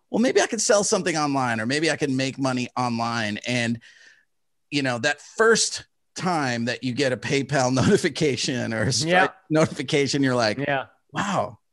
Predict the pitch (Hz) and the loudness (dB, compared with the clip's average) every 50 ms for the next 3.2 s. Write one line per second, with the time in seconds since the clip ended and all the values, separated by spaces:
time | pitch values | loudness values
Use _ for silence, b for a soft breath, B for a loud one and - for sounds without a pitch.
0 | _ _ _ _ _ - - - 165 190 202 190 156 165 160 - 185 160 147 - | _ _ _ _ _ -12 -6 -4 -2 0 0 0 0 0 0 0 -2 -4 -6 -8
1 | - - 165 151 147 131 151 143 123 107 208 190 175 - - 196 - - - - | -2 2 2 4 4 4 2 2 0 0 2 2 2 2 2 0 0 2 0 0
2 | - - _ - - - - - - - - 185 202 - - 180 185 220 233 220 | 0 -2 _ -10 -14 -14 -14 -14 -4 0 2 4 4 4 2 2 4 4 6 6
3 | 190 160 127 110 | 6 6 4 2